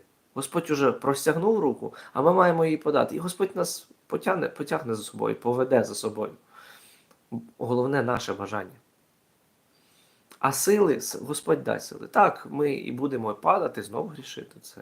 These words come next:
безумовно. Але Господь же нас судить і, вірніше, спасає не за наші справи праведності, чи наші, чи кількість наших гріхів. Там, ти переступив певну межу гріхів, чи не переступив. Ні, Господь нас,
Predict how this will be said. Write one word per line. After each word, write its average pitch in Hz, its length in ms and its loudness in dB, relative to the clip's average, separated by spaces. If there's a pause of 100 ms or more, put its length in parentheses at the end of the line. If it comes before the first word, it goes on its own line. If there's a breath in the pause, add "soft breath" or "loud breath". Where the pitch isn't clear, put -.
безумовно. 110 580 -8 (480 loud breath)
Але 120 160 2
Господь 127 420 0
же 123 440 -2
нас 127 400 -6
судить 123 680 -4 (520 soft breath)
і, 143 240 2
вірніше, 123 640 -4
спасає 131 580 2
не 117 140 -2
за 113 120 -2
наші 120 360 -4
справи 107 480 -4
праведності, 113 680 -2
чи - 160 -8
наші, 104 360 -10 (420 loud breath)
чи 135 140 -6
кількість 117 440 -2
наших 113 320 -2
гріхів. 110 380 -10
Там, - 240 -10
ти - 180 -16 (600 loud breath)
переступив 151 840 4
певну 139 420 4
межу 127 480 4
гріхів, 113 500 -4
чи 151 140 -2
не 147 100 2
переступив. 117 600 -8
Ні, 110 320 -10
Господь 113 420 -6 (360 loud breath)
нас, 113 460 -4